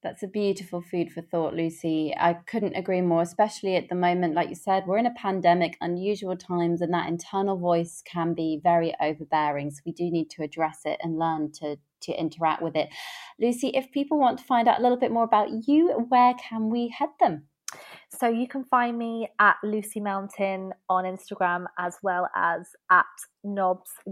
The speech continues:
Speaker 2: Guides with an S. Um,
Speaker 1: To interject, please do say what nob stands for, for listeners that don't know, 'cause they might think, "Why, why is she saying nob?" <laughs>
Speaker 2: So basically, it started out,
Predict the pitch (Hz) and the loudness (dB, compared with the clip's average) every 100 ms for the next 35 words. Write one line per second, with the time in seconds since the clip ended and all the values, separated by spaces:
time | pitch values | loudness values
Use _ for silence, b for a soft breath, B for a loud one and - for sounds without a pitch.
0 | 190 196 180 196 302 - - - - - | -2 2 2 2 -2 -4 -12 -18 -14 -6
1 | 202 202 196 285 349 - - - 214 208 | -2 -2 -2 -2 -4 -14 -4 6 8 10
2 | 208 214 208 214 226 - 254 233 233 - | 8 6 -4 -8 -10 -2 2 4 4 8
3 | 202 - - - 240 226 214 214 196 170 | 8 8 -2 -2 -2 0 -2 2 2 2
4 | 185 180 175 - 175 170 165 - 165 165 | 4 4 4 0 2 2 0 -2 -4 2
5 | 180 196 - 190 - - 190 156 160 156 | 2 2 2 8 8 10 6 6 2 0
6 | - 214 214 226 - 202 143 131 233 262 | 4 6 8 8 6 2 2 4 8 8
7 | 202 233 262 294 - - - 370 220 214 | 12 12 12 10 2 8 8 8 6 2
8 | - 196 190 170 170 _ - 392 - 311 | 0 2 2 0 -4 _ -20 -10 4 4
9 | 302 - - - - 269 277 - 269 233 | 4 -2 -10 -10 0 0 0 4 8 10
10 | 220 220 - 208 - 214 240 240 202 - | 10 8 2 2 6 6 6 -2 -10 -4
11 | 190 180 180 - B B 208 208 - 220 | -2 -2 -4 -8 B B -4 2 8 10
12 | 220 226 202 185 180 | 8 8 10 10 6